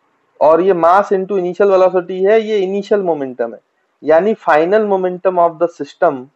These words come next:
is equals to initial momentum of the system, that means momentum is conserved। कांस्टेंट है मोमेंटम। इसका मतलब अगर कोई एक्सटर्नल फोर्स नहीं लगेगा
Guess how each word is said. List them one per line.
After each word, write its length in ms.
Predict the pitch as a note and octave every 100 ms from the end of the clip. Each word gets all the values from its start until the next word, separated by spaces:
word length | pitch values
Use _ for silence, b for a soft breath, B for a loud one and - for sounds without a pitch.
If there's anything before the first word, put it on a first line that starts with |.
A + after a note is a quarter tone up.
| _ _ _ _ _ _
is 220 | D#3+ D#3 -
equals 520 | C#3+ _ F3+ F3 F3 -
to 200 | G#3+ F#3
initial 460 | D#3 E3 E3 G#3+
momentum 500 | F#3 E3+ D#3+ D#3 D#3+
of 160 | D3 C3+
the 100 | C3+
system, 500 | C3+ B2+ - D3+ F#3
that 260 | D3+ D3+ D3
means 380 | D#3 G3 A3+ -
momentum 580 | D3 D3+ D#3+ E3 G3+ G3+
is 140 | G3 -
conserved। 500 | G#3 G#3+ A3 G3 C3 _ _ _ _ _ _ _ _ _ _ _ _ -
कांस्टेंट 540 | F3+ F#3 - A3+ G#3+
है 60 | F#3+
मोमेंटम। 500 | D#3+ C#3 C3+ B2 B2 _
इसका 240 | C#3+ -
मतलब 400 | G#3+ G#3 A3 A#3
अगर 360 | G3 E3+ F#3+ A3
कोई 380 | G#3+ G#3 A3+ G#3+
एक्सटर्नल 580 | F#3+ - F#3+ F#3 F#3 F3+
फोर्स 420 | F3+ D#3+ D#3+ D3+
नहीं 300 | C3+ C#3+ D3+
लगेगा 760 | D3+ D3 D3 D3 D3+ C#3+ C#3+